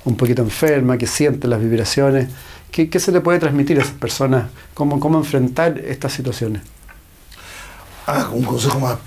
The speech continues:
Speaker 2: personal.
Speaker 1: A, a, a
Speaker 2: La,
Speaker 1: muchas
Speaker 2: eh,
Speaker 1: personas que hoy día
Speaker 2: claro,
Speaker 1: están viviendo
Speaker 2: lo que
Speaker 1: este, y no, y no
Speaker 2: o sea,
Speaker 1: están
Speaker 2: muchas
Speaker 1: acostumbradas,
Speaker 2: personas, somos la mayoría
Speaker 1: sí,
Speaker 2: de las
Speaker 1: a,
Speaker 2: personas
Speaker 1: a
Speaker 2: las que
Speaker 1: vivir en
Speaker 2: vi-
Speaker 1: esta incertidumbre.
Speaker 2: Bueno,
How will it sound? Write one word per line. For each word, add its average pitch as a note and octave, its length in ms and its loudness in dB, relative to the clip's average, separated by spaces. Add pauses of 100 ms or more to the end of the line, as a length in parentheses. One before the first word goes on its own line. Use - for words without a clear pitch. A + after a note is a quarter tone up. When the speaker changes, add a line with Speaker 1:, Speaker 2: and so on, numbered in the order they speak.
Speaker 2:
personal. D3 560 0 (380)
Speaker 1:
A, - 60 -2
a, G3 340 0
a C3+ 40 2
Speaker 2:
La, D#3+ 100 4
Speaker 1:
muchas A3+ 200 2
Speaker 2:
eh, - 40 -2
Speaker 1:
personas G#3 400 2
que F#3 100 2
hoy F3+ 60 8
día F#3+ 80 4
Speaker 2:
claro, G3 160 6
Speaker 1:
están F3+ 120 4
viviendo E3+ 340 4
Speaker 2:
lo F3 60 2
que G3 60 4
Speaker 1:
este, F3 140 2
y E3+ 40 4
no, D#3+ 220 4
y D3+ 60 6
no D#3 80 4
Speaker 2:
o - 20 0
sea, F3 120 0
Speaker 1:
están G3+ 140 4
Speaker 2:
muchas D#3+ 160 2
Speaker 1:
acostumbradas, F3+ 440 2 (100)
Speaker 2:
personas, - 20 -12
somos D3+ 320 0
la A#2+ 60 -6
mayoría A#2 340 2
Speaker 1:
sí, D#3+ 60 2
Speaker 2:
de A3+ 80 2
las G3 80 0
Speaker 1:
a, C#3+ 40 -4
Speaker 2:
personas C#3+ 340 0
Speaker 1:
a - 20 4
Speaker 2:
las C#3 120 4
que C#3+ 40 2
Speaker 1:
vivir E3 160 4
en E3+ 60 4
Speaker 2:
vi- E3 60 2
Speaker 1:
esta D#3 120 0
incertidumbre. C3+ 720 2 (180)
Speaker 2:
Bueno, C#3+ 280 -2